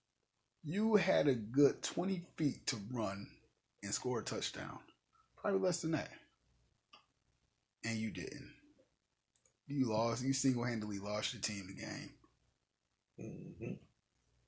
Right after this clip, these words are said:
Speaker 1: It's like with, uh, Cleveland. Like, Cleveland, they didn't take advantage of Mahomes being out.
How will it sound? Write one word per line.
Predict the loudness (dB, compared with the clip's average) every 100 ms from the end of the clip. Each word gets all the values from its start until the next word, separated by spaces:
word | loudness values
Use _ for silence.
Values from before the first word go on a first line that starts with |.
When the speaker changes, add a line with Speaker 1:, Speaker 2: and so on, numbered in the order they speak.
| _ _ _
Speaker 1:
It's | -12 -8
like | -6
with, | -6 -6
uh, | -4 -6
Cleveland. | 2 2 4 -2
Like, | -6 -8
Cleveland, | -6 -4 -2 -4 -6 -8
they | -6
didn't | -4 -2
take | -2 -2
advantage | -4 -4 -4 -4
of | -4
Mahomes | -4 -2 -2 -4 -6
being | -6 -6 -4
out. | -4 -4 -8